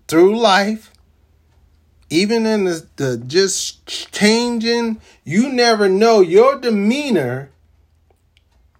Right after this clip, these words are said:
might change somebody else from doing something bad to themselves. You know, suicide and other things like that. I had a troop one day tell me what I said to them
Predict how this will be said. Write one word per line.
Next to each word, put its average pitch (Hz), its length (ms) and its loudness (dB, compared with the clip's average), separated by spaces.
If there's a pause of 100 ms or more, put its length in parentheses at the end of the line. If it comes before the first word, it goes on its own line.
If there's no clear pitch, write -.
(320)
might 170 320 -2
change 214 340 -2
somebody 202 520 2
else 214 360 4
from 151 280 -6
doing 208 320 0
something 202 340 -6
bad 208 340 -2
to 214 120 -4
themselves. 202 840 -4 (340)
You 170 140 -4
know, 156 200 -2
suicide 170 920 0
and 143 100 -10
other 160 200 -4
things 170 360 -8
like 160 260 -4
that. 214 360 -4 (720)
I 160 100 -2
had 196 220 0
a - 20 -6
troop 233 380 -10
one 156 260 -4
day 143 280 -6
tell 196 360 -4
me 123 360 -10 (1700)
what 185 500 0
I 175 260 0
said 196 520 -2
to 302 280 -4
them 170 560 -2